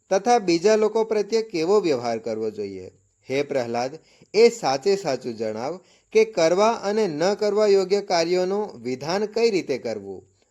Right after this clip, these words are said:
દુર્ગ અને જંગલી મનુષ્ય વગેરે કઈ રીતે વશમાં કરવા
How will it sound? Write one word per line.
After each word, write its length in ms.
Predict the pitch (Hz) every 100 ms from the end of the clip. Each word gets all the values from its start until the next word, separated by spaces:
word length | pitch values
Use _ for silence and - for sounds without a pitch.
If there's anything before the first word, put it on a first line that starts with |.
| -
દુર્ગ 360 | 120 160 165 147
અને 260 | 147 147
જંગલી 420 | 131 131 131 147
મનુષ્ય 640 | 143 123 120 113 127 127 165 _ _ _
વગેરે 460 | 147 185 220 233 240
કઈ 320 | - 196 220
રીતે 240 | 220 226
વશમાં 540 | 214 170 160 170 165 139
કરવા 480 | 120 113 131 180